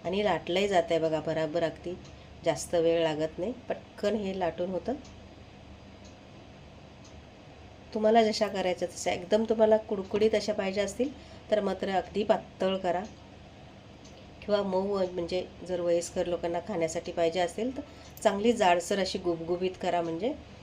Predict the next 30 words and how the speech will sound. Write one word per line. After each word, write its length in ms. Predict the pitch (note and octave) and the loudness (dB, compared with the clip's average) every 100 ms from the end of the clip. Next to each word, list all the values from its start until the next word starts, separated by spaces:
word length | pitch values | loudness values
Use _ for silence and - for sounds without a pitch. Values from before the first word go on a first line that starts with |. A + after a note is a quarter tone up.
| - - F3+ | -20 -14 -12
याची 180 | - | -10
कापणी 400 | F3 E3+ D#3+ D#3+ | 0 0 2 0
जी 100 | E3 | 2
आहे 240 | F3 D#3+ F3 | 0 0 -2
ती 120 | F#3+ | 0
अगदी 320 | E3+ E3 G3 | 0 0 -2
मऊसूत 520 | F#3+ F3 F3 - F#3+ | 0 0 -2 -6 -4
अशी 200 | F#3 E3+ | -2 -2
होईल, 280 | E3+ E3+ A3+ - - - - - - - - | 0 0 -2 -4 -14 -18 -20 -20 -20 -14 -2
पण 100 | B3+ B3+ | 0 4
थोडीशी 360 | A3+ A#3 B3+ B3 | 4 4 0 2
खुसखुशीत, 600 | A3+ - A#3 G#3+ G#3 G3 G3 | 2 2 0 0 0 -4 -6
कुरकुरीत 500 | G3 F#3 G3+ G3 G3 | -8 -6 -4 -4 -2
अशी 300 | E3 - G3+ | -2 -2 2
लागावी 400 | F3+ F3 F3 F#3 | 2 4 2 0
जर 160 | F3+ E3+ | -2 0
पाहिजे 320 | F3+ E3 E3+ | 0 2 0
असेल 240 | E3 C4 - - - - - | 2 0 -2 -12 -18 -6 -2
तर 100 | F3 | 0
मात्र 300 | F3 F3 F#3 | 0 0 2
मध्यम 440 | F#3 E3 F#3 F3 | 2 2 2 2
आहे. 120 | D#3 | 2
बघा, 200 | D3+ D3+ | -2 -4
बघू 260 | D3+ D#3 E3 | -4 -2 -4
शकता 260 | - - F#3 | -6 -6 -6
इतपत 640 | F3+ - - F#3+ G3+ G3+ | -6 -10 -2 0 0 0
मी 140 | F#3+ | 0
जाडी 260 | F3+ E3 E3 | 4 4 2
ठेवलेली 400 | F3 E3 E3 | 0 2 2
आहे, 80 | F3 | 0